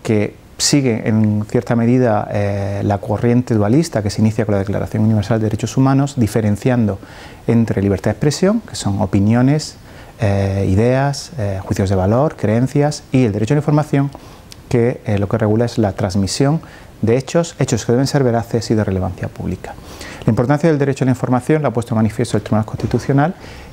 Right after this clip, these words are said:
que, eh, ha considerado que, eh, tanto la libertad de expresión como el derecho a la información son derechos preferentes, pues sirven para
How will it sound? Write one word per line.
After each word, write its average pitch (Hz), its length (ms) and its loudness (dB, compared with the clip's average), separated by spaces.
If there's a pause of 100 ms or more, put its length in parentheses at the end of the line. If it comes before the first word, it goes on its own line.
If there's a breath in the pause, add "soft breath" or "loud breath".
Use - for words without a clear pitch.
que, 110 320 0 (100)
eh, 101 340 0
ha 98 120 -2
considerado 120 520 0
que, 110 140 -2
eh, 95 460 -4
tanto 104 340 0
la 98 80 -2
libertad 98 240 0
de 113 60 0
expresión 113 320 0
como 107 100 0
el 95 60 2
derecho 95 220 -2
a - 20 4
la 143 60 2
información 120 580 0 (340 loud breath)
son - 180 2
derechos 127 440 0
preferentes, 139 880 0
pues - 200 -4
sirven 120 340 0
para 110 340 -2